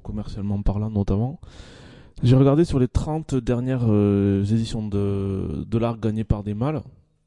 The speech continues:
euh, lesquels ont réussi ou pas. Alors après, dans les chevaux qui échouent, il y a des chevaux qui échouent parce qu'ils sont pas les reproducteurs, d'autres, des bons reproducteurs, d'autres parce qu'ils ont pas de chance, parce qu'ils sont infertiles, parce qu'ils ont un accident, parce que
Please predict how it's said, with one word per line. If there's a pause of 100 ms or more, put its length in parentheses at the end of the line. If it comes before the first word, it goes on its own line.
(320)
euh,
lesquels
ont
réussi
ou
pas.
Alors
après,
dans
les
chevaux
qui
échouent,
il
y
a
des
chevaux
qui
échouent (580)
parce
qu'ils
sont
pas
les
reproducteurs,
d'autres,
des
bons
reproducteurs,
d'autres
parce
qu'ils
ont
pas
de
chance,
parce
qu'ils
sont
infertiles,
parce
qu'ils
ont
un
accident,
parce
que